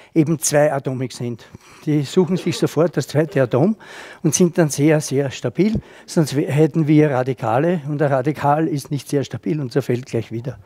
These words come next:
oder bildet dann eben stabile Moleküle. Hier geht's um den Wasserstofferzeugungspfad. Es gibt vier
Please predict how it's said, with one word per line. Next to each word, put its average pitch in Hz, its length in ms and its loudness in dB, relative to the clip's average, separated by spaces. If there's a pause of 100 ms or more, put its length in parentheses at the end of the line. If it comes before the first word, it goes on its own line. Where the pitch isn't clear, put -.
(360)
oder 139 320 2 (160)
bildet 156 480 -2 (500)
dann 143 180 0
eben 143 380 -2
stabile 147 580 0 (460)
Moleküle. 147 560 -2 (520)
Hier 175 180 2
geht's 170 280 0
um 156 280 0 (1300)
den 156 400 2 (920)
Wasserstofferzeugungspfad. 151 2500 -2 (800)
Es 156 220 0
gibt 190 320 -2
vier 175 500 2